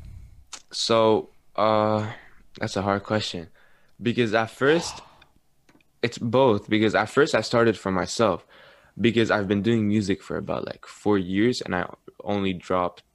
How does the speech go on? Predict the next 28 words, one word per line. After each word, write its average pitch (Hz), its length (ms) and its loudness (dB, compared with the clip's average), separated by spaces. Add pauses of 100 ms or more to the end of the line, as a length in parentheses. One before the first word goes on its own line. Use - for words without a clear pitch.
like, - 220 -8
two - 160 -10
years 92 260 -8
ago. - 240 -10
Before, - 280 -20 (480)
before 107 260 2
it 98 60 4
was 92 140 -2
just, 95 180 -6
like, - 120 -12
for 87 160 -10
me, 90 160 -6
I - 100 -10
was 85 100 -6
just - 160 -14
having 85 260 -12
fun 101 260 -10
with - 160 -14
it. - 140 -20 (1000)
But, 101 720 0
uh, 90 680 -2 (380)
at 98 180 -4
the 101 100 0
same 123 320 0
time, 120 580 -2
I 87 140 -10
feel 110 280 -2
like, 90 440 -4